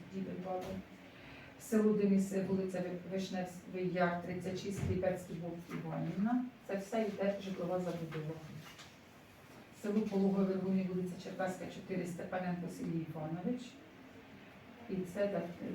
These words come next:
технічки, ті, що по забудову всі. Тепер у нас пішли технічки прийняття спадщини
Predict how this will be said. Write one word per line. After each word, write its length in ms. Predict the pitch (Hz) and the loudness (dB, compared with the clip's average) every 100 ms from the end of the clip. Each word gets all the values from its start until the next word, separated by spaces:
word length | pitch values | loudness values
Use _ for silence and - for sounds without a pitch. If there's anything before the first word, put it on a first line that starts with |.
| - | -4
технічки, 560 | 185 185 196 247 - 220 | -2 4 6 8 6 0
ті, 200 | - 196 | -4 -4
що 100 | - - | -6 -6
по 80 | |
забудову 580 | 180 170 170 170 202 202 196 | -6 -4 -6 -6 -2 -2 -4
всі. 200 | - - | -8 -8
Тепер 560 | - - - 247 269 - | -6 -4 4 4 4 4
у 40 | |
нас 160 | 196 202 | 2 2
пішли 280 | - - 190 | -2 -6 -4
технічки 560 | 190 185 247 254 - | -4 4 6 6 4
прийняття 680 | 233 - 190 214 - 170 170 | -2 0 -2 0 0 2 2
спадщини 760 | 170 - 220 247 - - 226 | 2 2 4 4 2 2 6